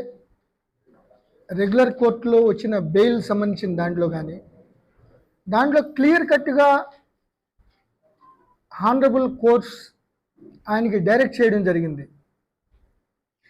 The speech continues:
ఇన్వెస్టిగేషన్‌కు కోఆపరేట్ చేయాలి, ఇన్వెస్టిగేషన్‌ని ప్రత్యక్షంగా కానీ, పరోక్షంగా కానీ, ఇన్ఫ్లుయెన్స్ చేయడం కానీ,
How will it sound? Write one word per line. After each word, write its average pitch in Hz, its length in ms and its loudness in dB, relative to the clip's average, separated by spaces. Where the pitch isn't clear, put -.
ఇన్వెస్టిగేషన్‌కు 247 840 -2
కోఆపరేట్ 233 540 -2
చేయాలి, 233 400 -2
ఇన్వెస్టిగేషన్‌ని 262 1400 0
ప్రత్యక్షంగా 247 600 -2
కానీ, 220 360 0
పరోక్షంగా 220 640 -2
కానీ, 196 460 -4
ఇన్ఫ్లుయెన్స్ 240 560 0
చేయడం 196 260 -2
కానీ, 175 440 -6